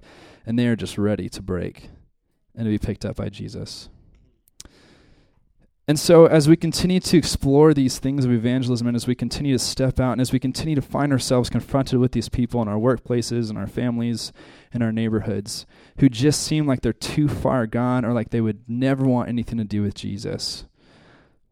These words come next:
perhaps all they need to hear is the gospel one more time. Perhaps they've actually reached the end of the rope, even if it looks like they're excited about life, the way they're living it.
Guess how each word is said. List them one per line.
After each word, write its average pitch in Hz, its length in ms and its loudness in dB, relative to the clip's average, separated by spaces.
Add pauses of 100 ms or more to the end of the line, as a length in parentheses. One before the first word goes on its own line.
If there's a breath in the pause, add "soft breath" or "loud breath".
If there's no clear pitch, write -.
(160)
perhaps - 540 -4
all 120 100 0
they 113 80 -2
need 113 160 -4
to 107 80 -6
hear 107 260 -8
is 101 140 -8
the 104 80 -8
gospel 98 540 -10
one 98 160 -6
more 92 160 -10
time. - 400 -14 (480)
Perhaps 127 420 -2
they've 117 240 -2
actually 107 320 -4
reached 113 300 -2
the 113 80 -6
end 110 100 -4
of 98 60 -6
the 95 80 -6
rope, 95 280 -6
even 113 200 -2
if - 100 -6
it - 80 -10
looks 123 380 0
like 113 240 -4
they're 104 280 -2 (1120 soft breath)
excited 120 540 -4
about 107 240 -2
life, 101 280 -8
the 107 100 -8
way 107 140 0
they're 104 180 -4
living 98 420 -8
it. 101 200 -12